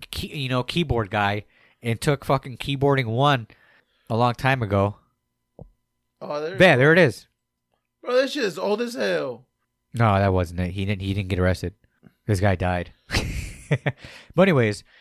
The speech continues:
Speaker 1: I, like, just, I, I feel like the, the karma and irony in all of it is the fact that this man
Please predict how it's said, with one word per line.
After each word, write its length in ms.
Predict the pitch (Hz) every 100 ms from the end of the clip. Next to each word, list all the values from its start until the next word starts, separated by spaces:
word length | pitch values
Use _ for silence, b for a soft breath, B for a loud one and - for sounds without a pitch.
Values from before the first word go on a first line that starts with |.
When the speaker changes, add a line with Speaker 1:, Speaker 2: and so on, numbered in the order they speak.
| b b b -
Speaker 1:
I, 180 | 135 131
like, 200 | 131 -
just, 220 | 147 110
I, 260 | 131 131 123
I 20 |
feel 220 | - 147
like 360 | 143 139 - - _ _ _ _
the, 600 | 117 110 110 107 107 - _ 123
the 200 | 110 107
karma 580 | 110 135 143 113 92 -
and 180 | 117 101
irony 420 | 101 127 117 95
in 80 | 92
all 180 | 92 104
of 100 | 90
it 160 | 82 - _ _
is 200 | 107 95
the 80 | 92
fact 340 | - 104 104
that 260 | - 101 95 _ _ _ _ _
this 220 | 107 104
man 400 | 113 117 117 104